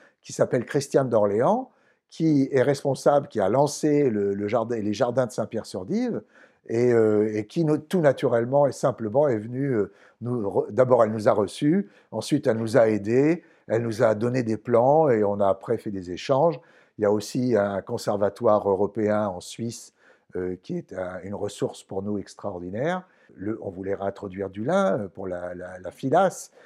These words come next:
on voulait réintroduire du chanvre, mais le lin aujourd'hui il est bleu, c'est, c'est, c'est plus le lin blanc de l'époque, donc il fallait retrouver, euh,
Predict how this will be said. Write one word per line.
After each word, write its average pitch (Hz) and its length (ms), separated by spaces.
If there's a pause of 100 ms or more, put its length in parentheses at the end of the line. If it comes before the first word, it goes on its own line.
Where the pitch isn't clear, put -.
(160)
on 92 80
voulait 92 200
réintroduire 98 520
du 107 80
chanvre, 165 480 (400)
mais 92 100
le 104 140
lin 113 220
aujourd'hui 101 420
il 101 100
est 117 60
bleu, 175 340
c'est, 92 300
c'est, 104 200 (120)
c'est - 160
plus 104 180
le 92 140
lin 101 180
blanc 104 280
de 104 60
l'époque, 156 380
donc 101 260
il 101 80
fallait 104 200
retrouver, 101 560
euh, 92 180